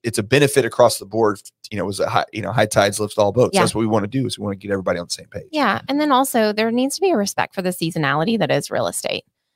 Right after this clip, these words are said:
Speaker 2: So, you know, um, when you look at a professional athlete,
Speaker 1: Mm-hmm.
Speaker 2: and to be honest, I mean, with what we can get paid, it's like C E Os, executives, all of that, right? And there is a time to push and there is a time to rest.
Speaker 1: Right.
Speaker 2: And so right now,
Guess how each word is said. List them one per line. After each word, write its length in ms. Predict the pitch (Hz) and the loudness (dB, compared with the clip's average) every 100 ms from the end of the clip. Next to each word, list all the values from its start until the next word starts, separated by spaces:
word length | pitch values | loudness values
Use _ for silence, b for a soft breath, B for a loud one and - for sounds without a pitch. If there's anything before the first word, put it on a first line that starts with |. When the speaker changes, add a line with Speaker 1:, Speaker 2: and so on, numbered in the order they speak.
| _ _ | _ _
Speaker 2:
So, 580 | - 226 202 196 190 - | 2 6 6 4 2 -2
you 120 | 220 233 | -4 0
know, 320 | 202 185 - 190 | 2 0 -2 0
um, 420 | 190 180 170 185 - - - - _ | 2 2 0 -6 -12 -16 -16 -16 _
when 100 | 247 | 2
you 80 | 302 | 4
look 140 | 269 240 | 4 4
at 60 | |
a 40 | 208 | 0
professional 460 | 180 165 170 101 | 0 0 2 0
athlete, 400 | 120 165 - - - - | -2 -4 -8 -8 -10 -8
Speaker 1:
Mm-hmm. 180 | 95 208 | -2 2
Speaker 2:
and 240 | 220 220 - _ _ _ - | 4 4 -2 _ _ _ -2
to 80 | |
be 240 | 330 330 277 | 4 4 4
honest, 580 | 208 214 156 170 - - - b b _ _ | 4 6 4 0 -4 -14 -18 b b _ _
I 40 | 247 | 2
mean, 180 | 220 | 4
with 160 | 208 208 | 2 2
what 160 | 240 226 | 2 2
we 100 | 247 | 2
can 140 | 233 | 2
get 180 | 190 - | 0 0
paid, 440 | 196 175 165 190 - _ _ _ | 2 2 2 -2 -14 _ _ _
it's 220 | - - 269 | -6 -2 2
like 180 | 262 | 2
C 320 | - 214 196 190 | 0 -4 2 4
E 40 | |
Os, 200 | 175 185 | 4 4
executives, 800 | 170 170 160 175 165 156 160 - - | -2 -2 -4 -2 2 2 0 -6 -6
all 140 | 160 | -4
of 80 | - | 0
that, 280 | 233 - - | 0 0 0
right? 240 | 175 196 - B B B | 0 0 -4 B B B
And 120 | 240 | 2
there 120 | 277 | 4
is 100 | 302 | 2
a 60 | - | -2
time 260 | 196 214 | 0 0
to 60 | 214 | 0
push 260 | 202 262 | 2 2
and 80 | 277 | 0
there 100 | 123 | -4
is 80 | - | -4
a 40 | - | -6
time 200 | 143 135 | -6 -4
to 60 | |
rest. 440 | 50 - 208 - - | -4 -6 -6 -10 -6
Speaker 1:
Right. 80 | 208 | -2
Speaker 2:
And 100 | 214 | 0
so 120 | 220 | 2
right 200 | 214 214 | 2 2
now, 520 | 208 220 233 196 196 | 2 2 2 2 0